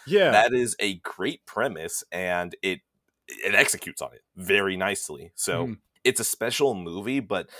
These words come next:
Speaker 2: there's things in there that, you know, feel like, "Okay, this is just very well done." It's a very good romantic drama. I don't think that there's anything there that is, like, completely new. Like, it, it is, <sighs> it's so hard to str-, it's,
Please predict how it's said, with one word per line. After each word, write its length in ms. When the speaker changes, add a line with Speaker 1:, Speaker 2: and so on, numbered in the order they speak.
Speaker 2:
there's 420
things 380
in 220
there 220
that, 300
you 80
know, 180
feel 260
like, 280
"Okay, 440
this 200
is 160
just 300
very 400
well 300
done." 500
It's 200
a 80
very 420
good 280
romantic 500
drama. 420
I 80
don't 200
think 140
that 160
there's 300
anything 480
there 320
that 280
is, 280
like, 200
completely 1000
new. 420
Like, 200
it, 120
it 160
is, 420
<sighs> 360
it's 160
so 180
hard 240
to 60
str-, 200
it's, 380